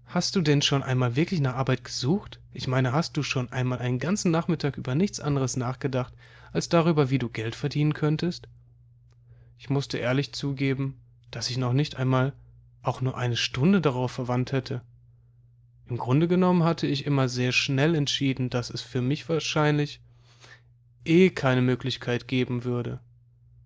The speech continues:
Also verneinte ich. "Siehst du", fuhr Marcel fort, "darum hast du auch nichts gefunden. Wer nicht sucht, kann höchstens mit viel Glück etwas finden. Ich will dir einmal sagen, womit ich so alles Geld verdiene.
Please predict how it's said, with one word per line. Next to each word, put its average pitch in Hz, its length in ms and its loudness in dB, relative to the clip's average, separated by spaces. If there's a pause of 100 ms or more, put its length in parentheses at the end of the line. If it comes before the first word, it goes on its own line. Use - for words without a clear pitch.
Also 120 260 -4
verneinte 151 540 4
ich. - 260 -6 (680)
"Siehst 147 440 0
du", 147 260 2 (180)
fuhr - 240 -4
Marcel 113 360 -4
fort, - 340 -12 (380)
"darum 127 340 2
hast 139 220 2
du 127 40 -6
auch 131 80 0
nichts 143 220 2
gefunden. 147 560 0 (400)
Wer 117 140 -2
nicht 123 200 0
sucht, 139 480 0 (360)
kann 143 200 0
höchstens 151 360 2
mit 135 180 2
viel 127 220 -2
Glück 123 320 0
etwas 113 320 -6
finden. 113 460 -8 (360)
Ich - 180 -4
will 185 120 6
dir 160 100 6
einmal 123 220 2
sagen, 123 420 4
womit 123 300 -4
ich - 240 -2
so - 140 0
alles 123 260 -2
Geld 120 220 -4
verdiene. 120 380 -8